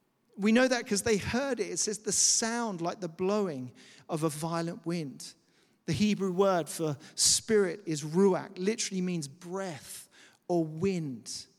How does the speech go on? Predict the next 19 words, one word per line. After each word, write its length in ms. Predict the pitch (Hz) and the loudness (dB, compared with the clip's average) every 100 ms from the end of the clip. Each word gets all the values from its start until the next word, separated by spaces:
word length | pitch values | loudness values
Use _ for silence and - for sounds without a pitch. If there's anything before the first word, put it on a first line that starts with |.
| _ _ _ _ _ _ _ _ - | _ _ _ _ _ _ _ _ -14
And 120 | 180 | -12
the 60 | |
day 240 | 175 214 214 | 0 4 4
of 160 | 196 | 2
Pentecost 720 | - 202 208 196 - 175 - - | -2 -2 -2 -2 -2 -2 -2 -2
was 280 | 180 - - - - | 0 0 -4 -12 -6
really 320 | 185 220 202 | -2 0 0
the 140 | 180 | -2
fulfillment 960 | - - 202 - - - 226 214 196 - | -4 -4 -4 -4 -4 -2 -2 -2 -6 -8
of 180 | 175 - | -8 -4
that 200 | 175 - | -4 -2
moment 480 | 175 202 214 185 170 | -2 -2 -2 -6 -6
where 160 | 165 | -6
Jesus 640 | 151 - 190 214 202 170 - | -4 -6 -4 -4 -4 -4 -4
had 260 | 165 156 - - - | -4 -6 -10 -20 -10
come 260 | - 208 214 | -4 -2 -2
to 140 | 190 | -2
his 140 | 139 - | -4 -4
disciples 840 | 170 - 202 208 185 160 139 | -4 -2 -2 -6 -8 -10 -10